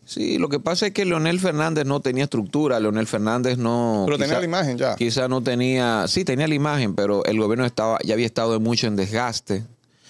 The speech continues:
Speaker 1: Yo no, te digo una cosa, yo no creo que Leonel le sumara mucho a él en esa campaña. Te lo digo honestamente, porque yo sí recuerdo perfectamente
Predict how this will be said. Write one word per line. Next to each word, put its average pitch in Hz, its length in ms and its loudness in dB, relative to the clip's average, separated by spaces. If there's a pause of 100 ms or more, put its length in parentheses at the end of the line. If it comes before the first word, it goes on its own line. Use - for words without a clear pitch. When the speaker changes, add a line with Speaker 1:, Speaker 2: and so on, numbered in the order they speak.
(320)
Speaker 1:
Yo 240 240 0
no, 233 160 -2
te - 180 -4
digo 240 180 0
una 269 140 -2
cosa, 95 400 0 (140)
yo 143 240 0
no 175 120 0
creo 147 280 0
que 120 340 2
Leonel 113 360 2
le 120 80 2
sumara 110 380 2
mucho 101 380 2
a 80 100 2
él 80 160 -2 (140)
en 90 140 -2
esa 87 240 0
campaña. 78 440 -4
Te 113 140 -2
lo 110 100 2
digo 143 200 0
honestamente, 104 580 0
porque 98 300 -2
yo 127 100 2
sí 156 140 0
recuerdo 131 380 0
perfectamente 104 1000 -2